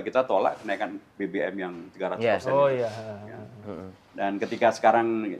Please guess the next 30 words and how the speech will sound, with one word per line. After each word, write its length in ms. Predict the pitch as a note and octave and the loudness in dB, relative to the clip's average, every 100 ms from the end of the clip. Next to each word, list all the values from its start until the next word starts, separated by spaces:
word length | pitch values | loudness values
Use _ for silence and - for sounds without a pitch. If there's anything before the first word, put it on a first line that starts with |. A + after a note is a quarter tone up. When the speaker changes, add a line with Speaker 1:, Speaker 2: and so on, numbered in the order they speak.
| - | -6
Speaker 1:
kita 160 | A#2 A2 | 2 2
di 160 | A2 | 4
luar, 320 | G#2 C3 G3+ | 6 6 6
Speaker 2:
Hmm. 80 | G3+ - - G#2+ | -2 -14 -12 -10
Speaker 1:
ketika 560 | - G#2+ A2+ G#2+ G#2+ | -6 2 4 4 2
Pak 400 | G2+ G#2+ G#2 G2+ G2+ C#2 G#2 - - | 2 2 2 0 -2 -4 -6 -10 -6
ataupun 460 | G2+ - G2 G#2 G#2 G2+ G2+ G2 F2+ - | -4 -4 -4 -4 -2 -4 -4 -4 -6 -2
Pak 320 | G#2 F#2 - | 2 2 2
Prabowo, 480 | A#2 G2+ G#2 A2 G#2 | 2 2 4 4 2
eh, 80 | |
Pak 140 | F2 E2+ | -2 -4
Prabowo, 320 | F2 E2+ F2+ | -6 -10 -6
Pak 240 | F#2+ F#2 - | -2 -2 -2
Jokowi 480 | G2+ A2 A2+ A#2+ | 0 4 4 4
Speaker 2:
Hmm. 60 | A#2+ | 2
Speaker 1:
dan 120 | A#2+ A#2+ A#2 - _ _ _ | 0 -2 -8 -18 _ _ _
Bu 160 | A2 | 4
Retno 560 | A#2+ B2 A#2+ A2 F#2+ E2+ | 4 8 8 6 2 -4
sangat 400 | - G#2+ A#2 A2+ | -2 2 4 2
mendukung 320 | A2 G#2+ G#2+ | 0 2 2
Palestina, 560 | A#2 A2+ A2+ A2 D3 F#3+ - | 4 2 0 -2 -2 -6 -8
ya 160 | - F#2 | -4 -2
kita 240 | F#2+ B2 | -2 0
Speaker 3:
Kita 80 | F3 | 2
Speaker 1:
juga 80 | - | 2
Speaker 3:
dukung 160 | C3 | 0
Speaker 1:
mendukung. 300 | B2+ A2 A2 - | -2 -4 -6 -8
Speaker 3:
juga. 80 | |
Speaker 2:
Dukung 220 | G2 F2+ G2 | -8 -8 -8
juga. 200 | F2+ | -8